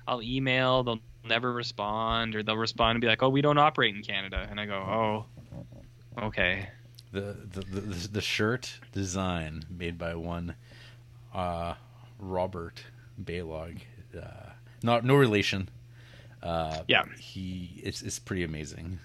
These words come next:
Speaker 2: It's pretty great.
Speaker 1: It, it demands to be seen.
Speaker 2: Yeah, r-,
Speaker 1: It does.
Speaker 2: Yeah, his, uh, his, his friend, uh,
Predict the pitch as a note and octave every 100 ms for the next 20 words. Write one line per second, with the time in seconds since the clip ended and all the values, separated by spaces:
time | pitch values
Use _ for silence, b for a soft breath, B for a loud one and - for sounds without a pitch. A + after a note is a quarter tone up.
0 | - - - F2+ E2 D#2+ C#3+ C3 D3 D3
1 | D3 C#3 D#3+ E3+ - D#3 C3+ B2 - A#2+
2 | G#2 F2 F2 G2 F2+ C3 A#2 A#2+ G#2 G#2
3 | F2 E2 F#2+ G#2+ G2 G2+ F#2 C3+ B2+ -
4 | C#3 E3+ - F#2 F2 D#2+ D#2 D#2+